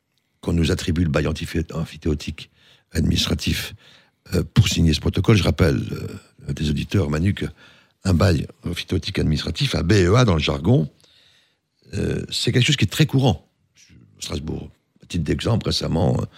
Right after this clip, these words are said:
euh, un bail amphithéotique a été accordé pour, euh, pour, euh, euh, Place Kléber-Lobette, ou encore pour les haras, euh, la collectivité propriétaire d'un, d'un équipement immobilier concède pour une durée plus ou moins longue, en l'o-, en l'occurrence, nous,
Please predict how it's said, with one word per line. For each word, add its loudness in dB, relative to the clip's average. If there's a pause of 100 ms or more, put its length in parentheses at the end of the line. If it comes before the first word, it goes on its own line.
(420)
euh, 0
un 0
bail 2
amphithéotique -2
a 2
été -2
accordé -2
pour, -8
euh, -8 (520)
pour, 0
euh, 0 (440)
euh, -4
Place -6
Kléber-Lobette, 0 (460)
ou 0
encore 0
pour 0
les 2
haras, 0 (480)
euh, -4 (120)
la -2
collectivité -2
propriétaire -4
d'un, -6
d'un -6
équipement -2
immobilier -2 (520)
concède 0
pour -6
une 0
durée -2
plus -4
ou 2
moins 0
longue, 0
en -2
l'o-, -4
en -8
l'occurrence, -4
nous, -2